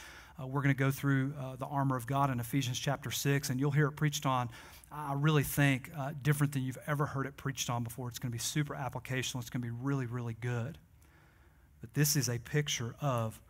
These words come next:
spiritual warfare that is played out. You know, this really begs the question for us as we read through this. As a church and an individual, what do you do when you find yourself in the presence of a wolf?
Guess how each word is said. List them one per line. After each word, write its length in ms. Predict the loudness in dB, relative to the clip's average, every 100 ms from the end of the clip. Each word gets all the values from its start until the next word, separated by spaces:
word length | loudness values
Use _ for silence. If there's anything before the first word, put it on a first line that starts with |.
| -20 -10
spiritual 540 | -6 -2 -2 -2 -6
warfare 560 | -4 -4 -4 -4 -4 -4
that 160 | -6
is 120 | -8
played 380 | -12 -8 -6 -4
out. 400 | -6 -8 -12 -18 -20 -20 -20 _ -20 -20 -20 -20 -20 -20 -20 _
You 80 | -2
know, 60 | 4
this 240 | 6 6
really 180 | 4 2
begs 320 | 4 2 2
the 80 | -4
question 640 | 0 4 4 4 2 0
for 180 | 0 -2
us 260 | 0 -2 -4
as 120 | -4
we 140 | -2
read 260 | 0 0 0
through 220 | 0 2
this. 460 | 2 2 2 -2 -4 -12 -20 -20 -20 -10 -8 -8 -12 -20 -4
As 200 | 2 4
a 40 | 2
church 880 | 0 2 4 4 4 0 -2 -2 -4 -18 _ _ _ _ _
and 220 | 4 6
an 100 | 8
individual, 720 | 6 6 4 4 4 2 -2 -6
what 540 | -10 -6 -2 -2 -4 -2
do 80 | 0
you 220 | 2 -2
do 480 | -2 4 6 6 2
when 180 | -2 -2
you 100 | -2
find 460 | -2 -2 0 0
yourself 640 | -2 -4 -2 -2 0 -2 -6
in 140 | -4 -4
the 80 |
presence 640 | -6 -6 -2 0 0 -2 -4
of 140 | -4
a 40 |
wolf? 640 | -6 -8 -10 -10 -12 -12